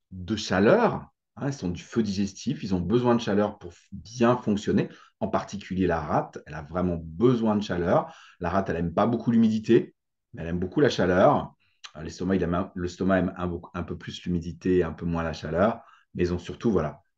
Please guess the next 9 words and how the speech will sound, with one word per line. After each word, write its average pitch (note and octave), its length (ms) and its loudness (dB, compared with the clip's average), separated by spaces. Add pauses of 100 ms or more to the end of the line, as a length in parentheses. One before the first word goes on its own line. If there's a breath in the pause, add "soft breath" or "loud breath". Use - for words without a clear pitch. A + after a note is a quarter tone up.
(220)
besoin G2 440 4
de F#2 140 4
chaleur G#2+ 760 4
pour - 340 -4 (380)
transformer. D3+ 640 4
C'est C3 200 2
un A2+ 100 8
peu, D3+ 400 6
euh, F#2+ 80 6